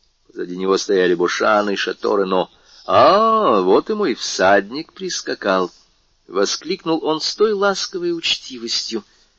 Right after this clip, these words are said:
которая обычно отличала его приветствие от условной светской любезности. «Добрый вечер, господин де Морсер».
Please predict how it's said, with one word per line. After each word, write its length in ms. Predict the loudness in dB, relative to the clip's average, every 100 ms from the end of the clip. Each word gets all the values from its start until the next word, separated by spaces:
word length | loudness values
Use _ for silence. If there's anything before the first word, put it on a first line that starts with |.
| _ _
которая 360 | -18 -10 -8 -6
обычно 300 | -6 -6 -6
отличала 400 | -8 -6 -2 0
его 300 | 0 2 0
приветствие 640 | 0 0 0 0 -2 0
от 120 | 0 -2
условной 640 | -8 -4 0 0 0 -6
светской 540 | -8 -6 -6 -8 -10
любезности. 680 | -10 -4 -4 -4 -10 -10 -12 _ _ _ _
«Добрый 440 | -2 0 2 0 2
вечер, 460 | 0 0 -2 -8
господин 520 | -8 -10 -8 -4 -4
де 100 | -2
Морсер». 400 | -2 -2 -4 -6